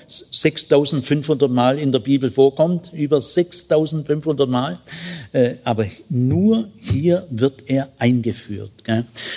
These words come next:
Also der Text ist deswegen so ein Schlüsseltext. Erstens, es handelt sich um die Berufung des Mose. Zweitens, nur hier wird der Gottesname Jahwe, der ja für die bi-, jüdische Bibel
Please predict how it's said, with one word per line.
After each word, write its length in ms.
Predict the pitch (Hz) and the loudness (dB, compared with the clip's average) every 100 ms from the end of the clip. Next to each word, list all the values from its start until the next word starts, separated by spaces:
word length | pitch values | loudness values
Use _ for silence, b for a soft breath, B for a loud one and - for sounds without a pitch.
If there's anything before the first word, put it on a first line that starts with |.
| B | B
Also 240 | 131 135 | 0 2
der 200 | 139 139 | 2 0
Text 380 | - 180 180 - | 2 -2 -2 -4
ist 220 | 185 - | -4 0
deswegen 420 | 175 170 175 160 143 | 0 2 2 2 2
so 160 | - | 0
ein 220 | 139 131 | 2 2
Schlüsseltext. 800 | 110 - 147 180 160 165 - - | 2 0 2 0 2 0 0 -2
Erstens, 480 | 143 160 - 190 170 | 2 2 0 -4 -2
es 180 | 160 - | -4 0
handelt 300 | 135 151 139 | 0 0 0
sich 180 | 160 131 | 0 0
um 160 | 139 | 0
die 80 | 123 | 0
Berufung 540 | 120 120 135 135 143 117 | 2 2 2 0 -2 0
des 180 | 113 | 0
Mose. 640 | 131 117 123 117 160 180 214 - B 160 175 175 151 B | 0 2 2 2 0 0 -2 -8 B -14 -10 -8 -8 B
Zweitens, 640 | - 127 143 - 185 - - | 2 4 4 2 0 0 -4
nur 380 | 147 170 214 233 | 2 4 6 4
hier 560 | 117 156 190 214 180 | 2 2 4 4 4
wird 180 | 147 165 | 0 2
der 140 | 147 123 | 0 2
Gottesname 680 | 165 170 170 - 143 131 | -2 0 -2 0 2 4
Jahwe, 540 | 120 113 117 143 170 165 | 4 2 0 0 0 2
der 160 | 147 | 2
ja 160 | 131 120 | 2 0
für 180 | - 127 | 0 0
die 180 | 123 117 | 2 -2
bi-, 360 | - 151 156 | -4 -8 -6
jüdische 560 | 196 135 165 170 - 131 | -4 -2 0 0 0 -4
Bibel 480 | 143 147 151 135 | -2 0 2 2